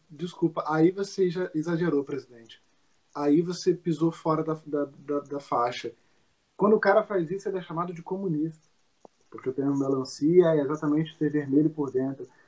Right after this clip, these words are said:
Vê que chegamos a um absurdo em que qualquer crítica, inclusive da própria direita, é visto como impossível, como esquerdopata, como comunista.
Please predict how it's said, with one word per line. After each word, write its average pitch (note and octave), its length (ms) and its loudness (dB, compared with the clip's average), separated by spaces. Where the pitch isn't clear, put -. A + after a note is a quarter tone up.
Vê F4 80 2
que - 100 -14
chegamos A#3+ 300 0
a A#3 40 6
um G3+ 180 4
absurdo F#3 840 0
em D#3 80 4
que G3+ 140 -4
qualquer A#3 720 4
crítica, A3+ 540 2
inclusive A3 500 6
da F#3+ 80 6
própria B3 300 -2
direita, F3+ 580 4
é A#3 140 0
visto A#3 380 -6
como B3 920 -6
impossível, F#3 920 -2
como E3+ 420 0
esquerdopata, E3+ 840 4
como C#3+ 240 -8
comunista. E3 760 -2